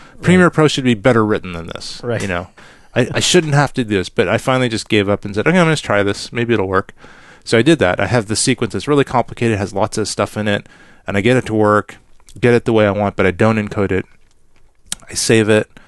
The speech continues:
Speaker 1: close that project, brand new project, import just that sequence that I was working on that, that I need to work, and then it works perfectly.
Speaker 2: Oh, it
Speaker 1: No,
Speaker 2: does?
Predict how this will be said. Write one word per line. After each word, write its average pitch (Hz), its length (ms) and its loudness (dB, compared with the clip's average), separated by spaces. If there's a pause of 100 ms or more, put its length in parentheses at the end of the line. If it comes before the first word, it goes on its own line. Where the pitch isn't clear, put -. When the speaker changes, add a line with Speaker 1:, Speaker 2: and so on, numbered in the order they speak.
(540)
Speaker 1:
close 117 240 0
that 117 180 2
project, 104 500 -2 (460)
brand 117 200 2
new 117 120 -2
project, 104 640 -2
import 113 640 0
just - 240 0
that 151 140 0
sequence - 360 -6
that 98 120 0
I 98 80 2
was 95 160 -4
working 98 320 -4
on 90 160 -6
that, 87 140 -8 (580)
that 98 100 0
I 92 60 2
need 95 220 -6
to 90 360 -4
work, 98 440 -2 (120)
and 104 140 -2
then 98 100 0
it 92 120 -10
works 82 200 -12
perfectly. - 460 -16 (500)
Speaker 2:
Oh, 139 140 6
it 120 40 6
Speaker 1:
No, 110 60 4
Speaker 2:
does? 110 400 2